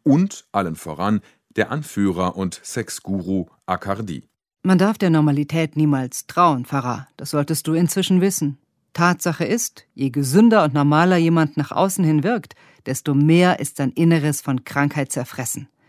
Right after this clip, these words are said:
Speaker 2: Da ist es besser, sich von vornherein an jene zu halten, die ihr Leiden offen zur Schau tragen und niemanden hinters Licht führen wollen. Genau das versuchen wir ja im Liberty House.
Speaker 1: In ihrer Coming-of-Age-Geschichte, die Farahs sechstes bis achtzehntes Lebensjahr umfasst,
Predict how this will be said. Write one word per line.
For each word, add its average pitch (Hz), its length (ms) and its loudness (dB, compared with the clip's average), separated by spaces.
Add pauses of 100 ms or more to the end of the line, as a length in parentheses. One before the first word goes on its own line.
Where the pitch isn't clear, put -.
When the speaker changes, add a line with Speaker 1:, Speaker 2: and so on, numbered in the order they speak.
(300)
Speaker 2:
Da 170 160 0
ist 208 200 -2
es 170 140 0
besser, 185 400 0
sich 147 180 -2
von 143 160 -2
vornherein 160 640 2
an 143 140 0
jene 165 260 2
zu 156 180 -4
halten, 151 400 0
die 143 160 0
ihr 139 80 2
Leiden 143 420 2
offen 151 340 0
zur 131 140 -8
Schau 135 240 -4
tragen 131 460 -4 (280)
und - 200 -10
niemanden 170 480 6
hinters 135 300 -2
Licht 180 240 -2
führen 135 300 -2
wollen. 127 300 -4 (480)
Genau 185 280 4
das 220 260 0
versuchen 143 480 -2
wir 135 100 0
ja 131 180 0
im 143 120 2
Liberty 139 360 0
House. 123 380 -6 (480)
Speaker 1:
In 123 280 4
ihrer 117 260 2
Coming-of-Age-Geschichte, 110 1400 -4
die 82 180 -8
Farahs 101 480 -4
sechstes 95 680 -6
bis - 320 -8
achtzehntes - 680 -6
Lebensjahr 95 560 -4
umfasst, 117 460 -4